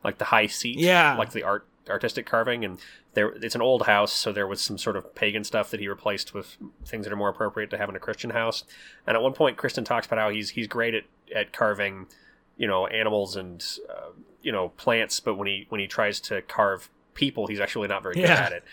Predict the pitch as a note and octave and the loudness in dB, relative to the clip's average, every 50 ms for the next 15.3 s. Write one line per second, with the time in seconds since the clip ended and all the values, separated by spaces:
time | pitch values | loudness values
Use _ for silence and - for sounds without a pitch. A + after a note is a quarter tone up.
0 | - - - - - - G#2 G#2 - _ - D#3 A#2+ G#2+ F#2+ - - - - _ | -20 -20 -16 -4 -2 -2 -2 -2 -4 _ 2 2 4 4 4 2 -2 -8 -4 _
1 | - C3 A#2+ A#2+ A#2+ A2+ A#2 A#2 A2 A2+ - - - - - G#3+ D#3+ A#2+ B2 D3 | 0 2 4 4 4 6 6 4 4 4 2 -2 -8 -12 -10 -8 -2 4 6 6
2 | D3+ C#3+ D#3 - - C#3 A#2 B2+ C3+ - E3 B2+ - - C#3 A#2 A#2 G2+ - D3+ | 6 6 4 -2 -6 -4 -2 0 2 4 2 2 2 0 -2 -2 0 4 4 4
3 | C3 - C3+ B2+ A#2+ - - G#2+ - - A#2+ A2 G2 - - C3+ C3 G#2 F#2 F2+ | 6 8 8 6 6 6 2 -2 -4 -4 -4 -6 -6 -6 -6 -6 -6 -6 -2 2
4 | B2+ A#2+ A#2 G2+ F2 - - G2 G#2+ G2 - B2 A2+ - - _ - - A#2 A2+ | 2 2 2 2 -2 -4 -2 -2 -2 -2 -2 -4 -6 -6 -8 _ 2 4 4 4
5 | A2 G#2 - - - - - B2+ A2+ - - A#2+ A2+ G#2 - - A2+ G#2 G2+ G2 | 4 2 -2 -4 -4 -4 -4 -4 0 2 4 6 6 4 4 0 -2 -2 -4 -4
6 | F#2+ - - - A#2 G#2+ G2+ G2 G2 G2 A2 G#2+ F#2+ F2 F#2 G2+ F#2+ F#2 - C#3+ | -6 -6 -4 -2 0 0 0 0 0 0 0 0 0 0 -2 -2 -2 -2 -2 -2
7 | D#3 B2+ - C3+ C#3 C3 - C#3 A2+ G2 F#2+ - - A#2 G#2+ F#2+ F#2 F2+ F2 - | 0 2 4 4 4 6 4 4 4 2 0 -2 -4 -4 -4 -2 -4 -4 -6 -10
8 | _ _ _ - _ _ _ - G#2+ G#2+ G#2 B2+ A#2+ G#2+ G#2 G2 F#2+ F2+ F2+ F#2 | _ _ _ -20 _ _ _ -2 -2 2 4 4 6 6 4 2 2 2 2 2
9 | F#2 F2+ F2 - A#2+ A2 F#2+ F2 F2 - - - - - - _ - F#2 F#2+ G2+ | 2 2 2 4 4 4 4 2 0 -2 -4 -8 -8 -10 -4 _ 0 0 2 0
10 | G#2 G2 F#2+ F2 F#2+ F2 E2+ - - A2 G2+ F#2+ F2+ F2 - - - G#2+ G2+ F#2 | -2 -2 -2 -4 -4 -6 -2 0 0 0 0 0 -4 -6 -6 -2 -2 0 0 2
11 | - F#2 F2 - - G#3 - E3 - F3+ F3 - E2+ B2 F3 - - - F3 - | 2 2 4 4 4 2 2 2 0 2 2 2 2 0 -2 -2 -2 -4 -2 0
12 | F#2+ F#2+ F#2+ - - G2+ F#2+ F#2+ F#2 D3 F#3+ C4+ F4+ F#4+ F4 B3 B2+ - - - | 0 0 0 0 -2 -2 -2 0 0 2 2 4 4 4 2 2 2 0 -2 -6
13 | - A#2 A2 C3 C3+ B2+ B2 A#2+ A2+ G#2+ G#2+ A2 G#2+ - G#2+ G2 F#2 F#2 F2+ F#2 | -10 0 6 8 8 10 8 8 6 6 4 4 4 2 -2 -2 0 0 2 2
14 | F#2 F2+ F2+ E2+ - - A2 G2 G2 G2 F#2 F2+ E2+ E2+ F2 E2+ E2+ E2 F#2+ F2+ | 2 0 -2 -6 -6 -4 -4 -2 -2 -2 -2 -2 -2 -2 -2 -2 -2 -2 -2 -2
15 | E2+ D#2+ - - - | -2 -4 -4 -8 -12